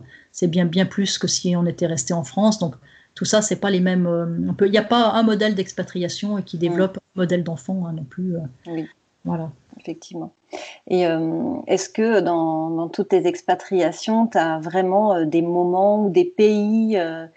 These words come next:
Speaker 2: coup de cœur, vraiment, euh, un endroit où tu t'es
Speaker 1: Ah.
Speaker 2: senti vraiment bien ou qui était très adapté, euh, à la famille au moment où tu y as vécu ?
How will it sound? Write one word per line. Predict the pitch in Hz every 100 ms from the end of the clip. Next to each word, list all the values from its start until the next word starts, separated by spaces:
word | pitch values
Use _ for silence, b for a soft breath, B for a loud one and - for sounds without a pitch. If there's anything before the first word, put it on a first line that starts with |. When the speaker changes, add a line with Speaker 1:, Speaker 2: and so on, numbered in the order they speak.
| b b
Speaker 2:
coup | - 226
de | 233 -
cœur, | 208 208
vraiment, | 170 175 180 196 196 165
euh, | 151 151 b b b -
un | 180
endroit | 185 185 226
où | 208
tu | 180
t'es | 185
Speaker 1:
Ah. | 220
Speaker 2:
senti | 185 170 - 170
vraiment | 180 196 190
bien | 165 190 208
ou | 175
qui | -
était | 175 175 170 -
très | - 214 -
adapté, | 190 180 170 - 190 185
euh, | 160 151 -
à | 170
la | 165
famille | 165 175 185 185
au | 165
moment | 165 175 175
où | 160 -
tu | - 165
y | 160 160 156 156
as |
vécu ? | 156 160 - 294